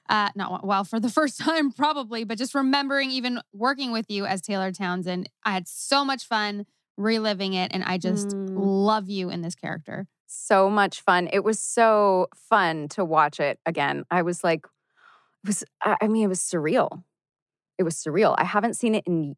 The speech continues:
Speaker 2: in, I mean, I don't think I've watched it since it, I know I didn't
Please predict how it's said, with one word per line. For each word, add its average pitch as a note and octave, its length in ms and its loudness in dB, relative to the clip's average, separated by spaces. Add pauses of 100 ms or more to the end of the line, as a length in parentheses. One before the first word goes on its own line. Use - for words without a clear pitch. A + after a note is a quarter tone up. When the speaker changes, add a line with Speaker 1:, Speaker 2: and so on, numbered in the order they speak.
Speaker 2:
in, C#3 400 -2 (200)
I C3+ 60 -6
mean, D3 240 -2
I F3 60 4
don't F#3 160 2
think A3 100 0
I've F3+ 60 2
watched D3+ 260 2
it - 120 -6
since - 520 -6
it, D3 220 0
I D3+ 160 -2
know D3 160 4
I C#3+ 80 2
didn't - 280 -6